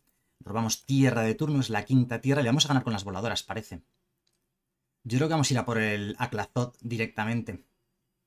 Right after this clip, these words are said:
Aclazot o Sheoldred. Eh, obviamente ahora mismo Karbeck no hace nada. Podríamos atacar simplemente con el Bronco Cáustico para robar y ya está. Y eso no sería tontería.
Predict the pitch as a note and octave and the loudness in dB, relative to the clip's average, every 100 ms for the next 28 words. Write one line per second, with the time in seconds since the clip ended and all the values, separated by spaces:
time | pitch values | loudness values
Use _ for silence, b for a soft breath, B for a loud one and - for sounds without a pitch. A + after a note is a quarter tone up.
0 | _ _ _ _ _ _ _ _ _ _ | _ _ _ _ _ _ _ _ _ _
1 | - - b b - A#2+ A#2+ C3+ E3+ F#3+ | -18 -16 b b -10 -4 -2 -2 0 0
2 | - C#3+ C3 G#2 F#2+ - _ _ _ B2+ | 2 4 2 0 -6 -12 _ _ _ -4
3 | A#2+ C#3+ C#3+ D3 C#3 C3 B2+ A#2 A#2+ B2+ | 0 4 6 6 4 4 4 2 0 0
4 | A2 A2+ A2+ A2+ C3 E3 _ _ _ _ | -2 -2 -2 -4 -4 -8 _ _ _ _
5 | _ _ _ _ _ _ - A#2+ D3+ G3 | _ _ _ _ _ _ -2 2 2 2
6 | D#3+ B2 C3+ C3+ A#2 A2+ A2+ G#2+ A2+ A2 | 0 0 2 2 2 0 0 -2 -2 -2
7 | A2 A2 D3+ D3 G#2+ F#2+ F#2 F#2 - _ | -4 -4 -6 -6 -4 -4 -2 -4 -6 _
8 | - G2+ F2+ - C#3 - _ _ _ _ | -8 -6 -6 -6 -8 -12 _ _ _ _
9 | _ _ - - B2+ B2 A2 G#2 F#2+ F#2 | _ _ -6 2 2 2 -2 -4 -6 -6
10 | A2+ | -6